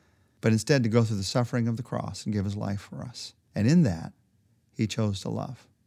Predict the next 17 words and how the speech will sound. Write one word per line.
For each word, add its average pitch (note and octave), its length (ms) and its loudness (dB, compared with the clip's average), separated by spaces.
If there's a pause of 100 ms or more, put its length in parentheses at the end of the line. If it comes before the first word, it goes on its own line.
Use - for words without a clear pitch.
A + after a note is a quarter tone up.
(600)
Now, G#2 200 0
was G#2+ 200 0
Jesus B2+ 360 2
a - 40 -8
slave A#2+ 420 0
in D3+ 80 2
doing D3+ 300 0
that? D#3+ 300 -2
No. G#2 280 -4 (480)
He B2+ 140 -4
was G#2+ 120 -2
free. - 300 -10 (880)
He - 100 -4
was G#2+ 140 0
free B2 220 4
to G#2 80 -2
choose. - 540 -12